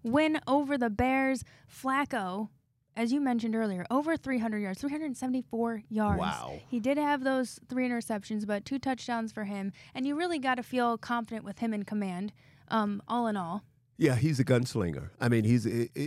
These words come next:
Speaker 2: I don't, I don't think those inter-, interceptions faze him at all.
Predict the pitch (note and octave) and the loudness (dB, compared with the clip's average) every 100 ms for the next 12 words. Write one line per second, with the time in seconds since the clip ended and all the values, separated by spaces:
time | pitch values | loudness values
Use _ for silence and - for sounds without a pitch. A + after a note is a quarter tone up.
0 | - E3 G#3 A3 F#3 A#3 D3+ C3 A2+ G#2+ | -4 0 4 4 4 4 6 4 4 4
1 | A2 F#2+ - - - A#2 G#2+ - A#2+ - | 4 2 -2 -12 -2 2 2 2 0 0
2 | G2 - A2 A2 G2 G2+ G2 F2 F2 D2 | -2 -2 0 2 4 2 2 -2 -4 -8